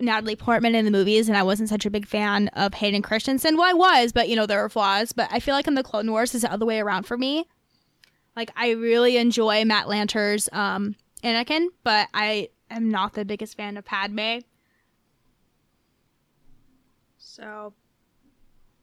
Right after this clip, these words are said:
yeah. I like the droids, though. I think, <laughs> as funny as it sounds,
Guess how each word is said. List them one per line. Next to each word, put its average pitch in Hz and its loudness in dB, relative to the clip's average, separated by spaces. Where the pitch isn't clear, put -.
yeah. 254 -8
I 269 -6
like 349 -6
the 339 -8
droids, 247 -8
though. 214 -8
I 247 -8
think, 285 -10
<laughs> 370 -10
as 277 -6
funny 320 -8
as 370 -8
it 269 -16
sounds, 240 -6